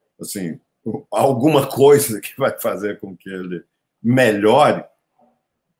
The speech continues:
é, é, é, sinceramente, raciocinar com o Coelhinho da Páscoa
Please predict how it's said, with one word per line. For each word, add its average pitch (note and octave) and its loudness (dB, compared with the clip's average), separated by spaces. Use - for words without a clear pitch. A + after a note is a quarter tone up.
é, G2 -8
é, G2 -6
é, G2+ -8
sinceramente, F#2+ -2
raciocinar A2 0
com A2 -4
o G#2+ -4
Coelhinho G#2+ 0
da G#2+ 2
Páscoa F2+ -4